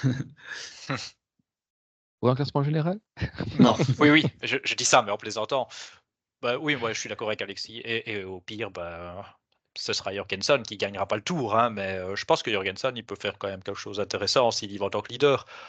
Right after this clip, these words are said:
Speaker 1: Mais faut se
Speaker 3: Après,
Speaker 1: décider
Speaker 3: euh,
Speaker 1: maintenant, quoi, hein. C'est ça le, c'est ça qui est compliqué, c'est que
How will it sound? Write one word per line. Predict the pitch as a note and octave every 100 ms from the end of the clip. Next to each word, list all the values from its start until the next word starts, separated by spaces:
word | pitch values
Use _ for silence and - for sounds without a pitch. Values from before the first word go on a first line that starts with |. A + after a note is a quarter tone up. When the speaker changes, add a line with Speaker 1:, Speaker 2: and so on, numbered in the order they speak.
| - - - _ _ _ -
Speaker 1:
Mais | A2+
faut |
se | C3+
Speaker 3:
Après, | A#2+
Speaker 1:
décider | A#2 C3 C3
Speaker 3:
euh, |
Speaker 1:
maintenant, | C3+ C#3 D#3+ B2
quoi, | B2
hein. | A#2+ C#3+ -
C'est | B2+
ça | E3+
le, | D3+
c'est | -
ça | C#3+ F#3+
qui |
est | B2
compliqué, | C3 B2 C3+ A#2
c'est | A#2+
que | B2+ B2+ B2+